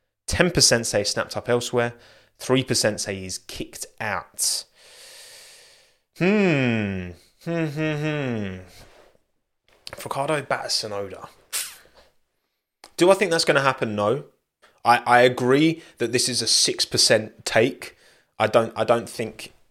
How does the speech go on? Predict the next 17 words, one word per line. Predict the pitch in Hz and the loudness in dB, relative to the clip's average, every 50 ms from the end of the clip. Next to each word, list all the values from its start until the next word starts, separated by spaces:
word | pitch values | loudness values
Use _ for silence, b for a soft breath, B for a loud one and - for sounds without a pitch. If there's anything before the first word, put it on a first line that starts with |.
| _ _ - | _ _ -6
I | 104 | 4
don't | 104 120 120 - | 4 4 4 4
think | - - - - | -2 -10 -10 -10
this | 104 - - | -6 -6 -6
is | 107 | -4
gonna | - 107 107 | -4 -4 -4
happen, | - 117 - - 95 95 95 _ | -4 -6 -8 -8 -14 -16 -2 _
but | 127 - - - _ - - - - _ _ _ _ _ _ _ _ _ _ _ _ _ _ _ _ _ _ _ _ _ _ _ _ _ _ _ _ _ | -2 -2 -2 -8 _ -8 -8 -8 -8 _ _ _ _ _ _ _ _ _ _ _ _ _ _ _ _ _ _ _ _ _ _ _ _ _ _ _ _ _
if | - - - - | -18 -16 -14 -14
it | 95 - | -8 4
does, | - 170 208 185 180 190 - - - - - _ b b b b b b b b b b b b b b b b b b _ _ _ | 6 8 8 8 6 4 -2 -6 -6 -8 -12 _ b b b b b b b b b b b b b b b b b b _ _ _
and, | 123 123 123 123 123 120 120 120 117 117 117 117 117 - - - | 4 6 8 10 10 10 8 6 4 2 -2 -2 -4 -4 -6 -6
you | 135 135 131 | 0 2 4
know, | 120 | 4
Yuki | 113 120 131 143 135 - - 131 | 4 2 -2 -4 -4 -4 -6 0
maybe, | 127 123 123 120 120 117 117 113 107 - - - - _ _ _ _ _ _ _ _ _ _ _ _ _ _ | 2 2 2 4 2 0 -2 -2 -6 -10 -16 -18 -20 _ _ _ _ _ _ _ _ _ _ _ _ _ _
Yuki | - 131 123 - - 117 117 - | -8 -6 -6 -4 -4 -4 -4 -6